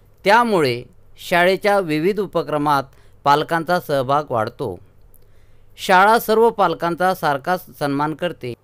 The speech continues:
शाळेतल्या घडामोडीविषयी आपण पालकांशी बोलले पाहिजे.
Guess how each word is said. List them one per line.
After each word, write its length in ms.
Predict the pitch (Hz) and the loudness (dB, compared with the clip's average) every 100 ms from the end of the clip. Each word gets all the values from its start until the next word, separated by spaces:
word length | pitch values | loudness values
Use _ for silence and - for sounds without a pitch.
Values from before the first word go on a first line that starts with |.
| _ | _
शाळेतल्या 720 | - 202 196 220 220 226 226 220 _ - - | -4 2 4 2 0 0 0 -2 _ -20 -8
घडामोडीविषयी 1120 | 143 208 233 220 202 190 160 160 202 165 131 - - | -2 0 2 0 0 -2 -4 -2 -2 -2 -6 -8 -4
आपण 300 | 165 220 220 | -2 -2 -2
पालकांशी 540 | 170 147 156 180 180 | -2 -2 -2 -4 -4
बोलले 320 | 175 127 151 | -4 -4 -4
पाहिजे. 420 | 175 180 147 117 | -4 -6 -8 -12